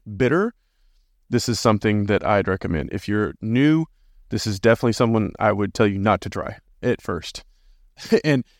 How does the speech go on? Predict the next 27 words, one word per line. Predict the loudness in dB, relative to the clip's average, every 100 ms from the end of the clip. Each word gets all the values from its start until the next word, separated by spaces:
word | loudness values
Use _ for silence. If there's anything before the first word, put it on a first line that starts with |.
| -6
and | -4
I |
say | 0 2
that | 2 0
because | 0 -2 -2 -10 -14 -8
it's, | -8 -8 -6
it's | -6 -4
so | -4 0 2 2 -2 -6 _
strong | -8 2 4 4 0 -4 -8 _ _ _ _
that | 0 2
if | 0 -4
you | -4
don't | 2 2 4
like | 2 2
bitter, | 0 2 0 -4 _ _ -6
you | -2
know, | 0
this | -2 -4
would | -6
be | -6
something | -2 -2 0 -2 -4 -2
way | -2
too | -2 -4
strong | -4 -4
for | -4 -6
you. | -8 _ _ _ _ -20 _ _ -10
Uh, | -8 -8